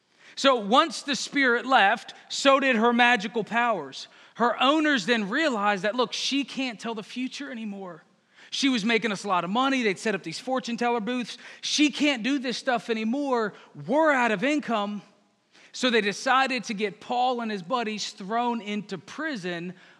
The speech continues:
but they had to make sure to beat them first. So there they are in jail. They're locked up in chains behind the doors,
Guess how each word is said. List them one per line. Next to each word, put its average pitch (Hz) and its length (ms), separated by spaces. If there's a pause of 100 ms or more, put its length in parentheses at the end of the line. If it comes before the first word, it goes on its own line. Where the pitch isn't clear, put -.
(180)
but 202 160
they 214 140
had 214 180
to 202 80
make 202 180
sure 202 300
to 196 180
beat 190 420
them 165 380 (240)
first. - 720 (540)
So 254 200
there 277 340
they 277 160
are 233 240
in 262 360
jail. 196 360
They're 185 200
locked 262 380
up 254 160
in 240 120
chains 190 500 (240)
behind 247 520
the 294 60
doors, 190 520